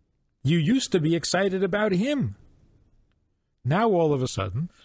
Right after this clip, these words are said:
your excitement in life has nothing to do with him, and that hurts. But that's not really his problem. His problem is much deeper than that. His problem is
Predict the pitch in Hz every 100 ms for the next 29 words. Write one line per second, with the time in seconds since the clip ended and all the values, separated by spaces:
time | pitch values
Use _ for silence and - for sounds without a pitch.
0 | _ _ - 143 139 - - 196 233 131
1 | 120 123 110 110 160 175 170 214 214 -
2 | 233 254 208 302 277 139 120 131 120 90
3 | 87 - _ _ _ _ 139 147 175 180
4 | 190 226 - - - - _ _ _ _
5 | _ _ _ _ _ _ _ _ _ _
6 | _ _ _ _ - 135 170 113 - 143
7 | 117 123 117 104 107 - - 139 92 92
8 | 104 - - - - - _ _ _ -
9 | 151 - 180 208 190 190 190 185 170 147
10 | 135 160 - 131 160 151 143 147 196 185
11 | - - _ _ _ _ _ _ _ _
12 | _ - 160 - 240 254 185 127 98 135